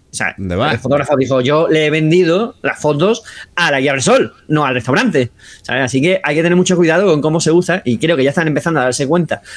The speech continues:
Speaker 1: las diferentes empresas de que las fotografías tienen autor, se paga por su uso y os puede salir muy mal la jugada de robar fotos a,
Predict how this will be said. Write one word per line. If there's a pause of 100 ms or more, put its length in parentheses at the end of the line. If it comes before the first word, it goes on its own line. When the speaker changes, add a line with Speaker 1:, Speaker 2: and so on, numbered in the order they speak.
Speaker 1:
las
diferentes
empresas
de
que (300)
las
fotografías
tienen
autor, (320)
se
paga
por
su
uso
y
os
puede
salir
muy
mal
la
jugada
de
robar
fotos
a,